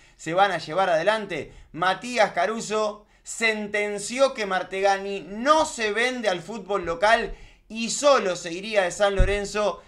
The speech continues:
si llega una oferta del exterior. Entonces,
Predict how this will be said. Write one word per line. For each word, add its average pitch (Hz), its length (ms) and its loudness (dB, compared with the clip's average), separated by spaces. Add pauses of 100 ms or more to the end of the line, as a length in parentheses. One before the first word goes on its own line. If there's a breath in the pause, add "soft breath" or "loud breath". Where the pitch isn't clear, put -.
si 190 260 -10
llega 220 380 2
una 185 180 0
oferta 196 420 4
del 175 100 0
exterior. 165 400 -6
Entonces, 143 560 -4